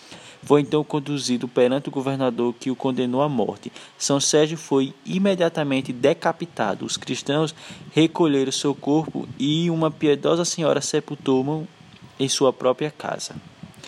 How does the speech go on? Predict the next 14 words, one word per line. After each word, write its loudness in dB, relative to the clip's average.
O 0
mártir 2
São -2
Sérgio 2
soube 2
reconhecer -2
a 4
presença -4
de -2
Jesus -4
Cristo -4
na 0
sua 0
vida, -4